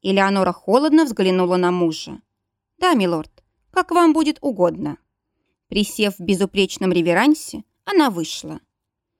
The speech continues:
"Так ты никогда не завоюешь ее расположение, Джон".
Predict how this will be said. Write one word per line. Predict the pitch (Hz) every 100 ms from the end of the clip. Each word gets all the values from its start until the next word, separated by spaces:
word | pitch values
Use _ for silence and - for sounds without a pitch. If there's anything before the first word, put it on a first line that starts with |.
| _ _ _
"Так | 381 370
ты | - 330
никогда | 320 320 311 247 208 185
не | 185
завоюешь | 180 175 180 175 302 247 190 220
ее | 185 202 196
расположение, | 196 - 220 233 262 339 262 175 170
Джон". | 170 - 175 160